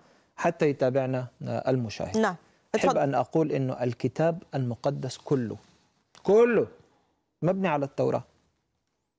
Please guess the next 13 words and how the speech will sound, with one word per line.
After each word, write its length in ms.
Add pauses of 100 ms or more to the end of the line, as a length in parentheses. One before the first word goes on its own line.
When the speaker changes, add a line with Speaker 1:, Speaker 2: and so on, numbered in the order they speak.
(720)
Speaker 1:
كل 360
الكتاب 440
المقدس 580
لم 220
يأتي 420
ولا 320
نبي 340 (200)
من 180
أنبياء 380
العهد 300
القديم 460 (160)
إطلاقًا 920 (460)
بشريعة 580